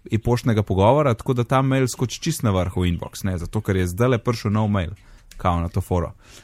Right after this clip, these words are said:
Se to lahko tudi izklopiš, tako da tega, da ne skoči na vrh, ampak pade samo v inbox. A, tako da druge možnosti so še, torej, če ni odgovora, potem, če ni kliknil, torej, neke možnosti trackanja so,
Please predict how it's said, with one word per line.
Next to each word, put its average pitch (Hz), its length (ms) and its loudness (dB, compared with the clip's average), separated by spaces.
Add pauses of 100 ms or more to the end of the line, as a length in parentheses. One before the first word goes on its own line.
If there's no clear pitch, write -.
Se - 180 -4
to - 100 -2
lahko 123 200 4
tudi 117 180 0
izklopiš, 120 460 0
tako - 180 -4
da 92 260 2
tega, 95 400 0
da 95 260 -2
ne 95 100 0
skoči - 320 -4
na 127 100 2
vrh, 120 200 2
ampak 101 220 -4
pade 95 240 0
samo 92 340 -2
v 85 120 -2
inbox. - 400 -10 (1040)
A, 95 480 2
tako - 180 -6
da 107 100 2
druge 131 280 2
možnosti 139 480 2
so - 200 -2
še, 123 400 2 (720)
torej, 98 480 6
če 123 160 4
ni 151 80 6
odgovora, 175 960 4
potem, 135 460 0 (420)
če - 240 2
ni 147 160 4
kliknil, 196 760 2 (420)
torej, 117 240 4
neke 143 300 2
možnosti 131 420 2
trackanja 165 640 0
so, 151 400 0